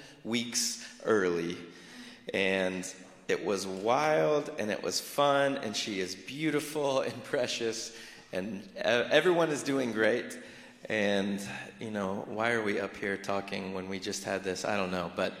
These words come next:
here we are. This is what we're doing. Uh, we're gonna have fun tonight. So,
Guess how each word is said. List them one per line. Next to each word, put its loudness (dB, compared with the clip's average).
here 2
we 8
are. 8
This -2
is 0
what 4
we're 4
doing. 2
Uh, 4
we're 4
gonna 4
have 2
fun 4
tonight. -4
So, 4